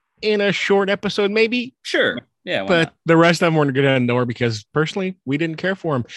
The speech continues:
Speaker 1: And all
Speaker 2: Yeah.
Speaker 1: we did was shit on 'em the whole time.
Speaker 2: The whole,
Speaker 1: <laughs>
Speaker 2: yeah, the, specifically Xanathar's, you know, which is unfortunate 'cause we liked most of the Xanathar's subclasses we've gone through so far.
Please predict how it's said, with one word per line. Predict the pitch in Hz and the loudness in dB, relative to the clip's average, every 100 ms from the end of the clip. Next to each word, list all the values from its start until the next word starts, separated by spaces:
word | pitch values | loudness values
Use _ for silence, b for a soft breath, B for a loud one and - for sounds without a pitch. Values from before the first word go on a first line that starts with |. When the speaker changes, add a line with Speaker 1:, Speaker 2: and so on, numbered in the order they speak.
| B | B
Speaker 1:
And | 143 143 | -2 0
all | 151 | 2
Speaker 2:
Yeah. | |
Speaker 1:
we | 160 | 4
did | 151 135 | 2 2
was | 123 | 0
shit | - 160 | 0 0
on | 135 127 | 0 0
'em | 117 | -2
the | 98 | -2
whole | - 123 123 | 0 0 0
time. | 135 120 107 87 _ | 0 -2 -4 -6 _
Speaker 2:
The | 135 | -2
whole, | 123 139 | 0 0
Speaker 1:
<laughs> | 139 - - 170 | 0 -2 -4 -2
Speaker 2:
yeah, | 117 98 - 135 | -2 -2 -6 -8
the, | 135 | -6
specifically | 127 175 190 170 165 135 | -2 -2 0 -2 0 -2
Xanathar's, | 117 113 104 107 104 101 101 - | -2 -2 -4 -6 -6 -6 -10 -14
you | - | -10
know, | 104 92 | -8 -6
which | 98 98 | -8 -10
is | 101 | -8
unfortunate | 101 101 95 - 76 | -8 -6 -8 -10 -12
'cause | 101 101 | -12 -8
we | 101 | -4
liked | 113 131 - - | -2 -4 -6 -8
most | 120 104 113 - | -4 -2 -4 -6
of | 147 | -8
the | |
Xanathar's | 143 147 143 139 139 139 - | -6 -6 -6 -6 -8 -10 -18
subclasses | - 139 135 139 131 127 | -12 -8 -4 -6 -6 -6
we've | 113 | -6
gone | 113 117 120 | -4 -4 -4
through | 117 | -6
so | - 104 | -6 -8
far. | 104 104 123 | -4 -6 -6